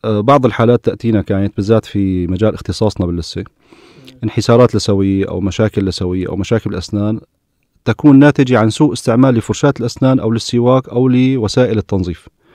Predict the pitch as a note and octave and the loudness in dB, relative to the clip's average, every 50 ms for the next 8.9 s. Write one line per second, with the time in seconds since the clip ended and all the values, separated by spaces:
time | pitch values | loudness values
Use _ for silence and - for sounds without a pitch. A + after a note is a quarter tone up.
0 | _ _ _ - _ - G#2+ - - B2 B2 A2+ G#2 G2 A2+ A2 A2 G2+ F2 D#2 | _ _ _ -16 _ -4 -2 0 2 4 4 4 4 4 2 2 2 0 -2 -4
1 | D#2+ E2 E2 - - _ _ _ - - _ _ _ - _ _ - C3 C3+ D#3 | -8 -10 -10 -12 -14 _ _ _ -20 -20 _ _ _ -20 _ _ 2 4 4 6
2 | D#3+ D#3 D#3 E3 - - - - - - _ _ _ _ - G#2+ A2 A2 A2 A2 | 4 4 4 2 0 -12 -20 -20 -20 -20 _ _ _ _ -6 -4 -2 0 0 -2
3 | G#2+ G#2 E2+ - - A2+ A#2+ A#2+ C3 C#3 C3+ A#2+ G2+ G#2 A2 A#2+ D#3+ - _ _ | -2 -4 -6 -6 -2 2 4 6 6 8 6 6 4 0 -4 -6 -6 -12 _ _
4 | _ _ - - - B2+ - _ _ _ - - - F3 F3 A#2+ G#2 F#2+ F#2 F2+ | _ _ -6 -2 -2 -4 -4 _ _ _ -20 -20 -20 -20 -14 -10 -8 -8 -8 -8
5 | - - - - - A2+ - - - G2 G2 G2 G#2+ A2 G2 E2+ F2+ - - F2+ | -10 -12 -14 -10 -10 -10 -6 -4 -2 0 0 2 2 0 0 0 -2 -4 -4 -4
6 | F#2 F#2 F2+ F#2+ G2+ A2+ A2+ B2 C3 - _ _ _ - - - - - - - | -4 -2 -2 -2 0 0 0 -2 -4 -6 _ _ _ -20 -20 -20 -20 -20 -20 -20
7 | _ _ _ - A#2+ B2+ C#3 C3 - B2+ A2 A2+ A2 - - C3 A#2+ - C#3+ D3 | _ _ _ 0 2 2 2 4 2 2 2 2 0 2 0 -2 -2 -2 -6 -6
8 | - _ _ _ _ _ _ A#2 A2+ A2 G2+ - G#2+ F#2 G#2 G#2 A2+ | -6 _ _ _ _ _ _ -2 -2 -2 0 -2 -2 -2 0 -2 -4